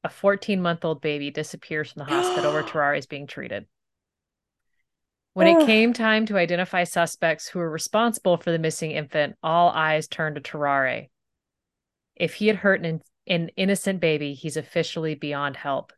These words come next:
Speaker 1: And even Doctor Percy, the man who stood by Terrari for so many years, was speechless. A furious crowd chases Terrari out of town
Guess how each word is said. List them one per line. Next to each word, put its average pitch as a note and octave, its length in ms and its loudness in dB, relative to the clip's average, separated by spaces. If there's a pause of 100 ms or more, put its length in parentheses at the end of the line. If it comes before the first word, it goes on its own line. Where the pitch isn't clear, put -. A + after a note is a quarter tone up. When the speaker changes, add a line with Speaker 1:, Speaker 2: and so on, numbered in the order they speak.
Speaker 1:
And E3 160 -6
even F3+ 240 0
Doctor G#3+ 280 2
Percy, C4+ 440 0
the G3 80 0
man F3 240 0
who F3 120 -4
stood A3 400 0
by C#4+ 220 4
Terrari F3+ 580 4
for E3+ 120 -10
so G3 240 0
many G#3+ 180 0
years, E3+ 420 0
was - 160 -8
speechless. C#3+ 800 -8 (600)
A E3 80 -2
furious F#3 560 0
crowd E3+ 460 2 (120)
chases E3 420 -6
Terrari D#3+ 440 4
out D3 120 0
of E3+ 80 -10
town C#3+ 420 -4